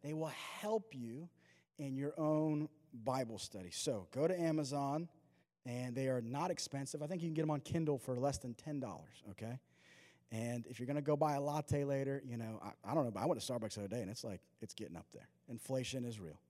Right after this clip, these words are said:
okay? So spend it on something that I think would really help you. Now, here's what I wanna say. But we're about to do this. We're about to do those three movements, and then you do it on your own throughout the week.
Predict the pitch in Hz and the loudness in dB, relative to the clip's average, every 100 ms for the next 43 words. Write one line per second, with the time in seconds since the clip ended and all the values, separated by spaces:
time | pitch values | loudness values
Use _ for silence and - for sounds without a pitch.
0 | 98 98 110 98 - - - - - - | -14 -6 -6 -6 -10 -20 -18 -20 -20 0
1 | - 151 - 196 196 185 165 180 156 160 | 4 4 8 10 12 12 10 8 8 6
2 | 147 - - 151 151 143 143 170 175 156 | 4 -2 0 4 4 4 8 12 12 12
3 | 131 - 87 - - - 202 180 - - | 6 0 -6 -16 -20 8 12 12 12 -8
4 | - - - 202 226 226 220 - 165 127 | -20 -20 2 10 12 12 12 12 8 8
5 | 160 - 160 - 175 214 247 165 190 262 | 2 0 -8 2 8 10 10 10 12 12
6 | 120 98 156 208 170 139 233 233 226 220 | 12 2 8 8 8 8 12 12 12 12
7 | 214 208 185 180 120 92 - - 131 143 | 8 8 10 8 6 -4 -8 -8 -2 0
8 | 156 180 202 196 208 240 - 147 147 190 | 4 6 6 6 2 0 0 -2 0 -6
9 | 180 | -6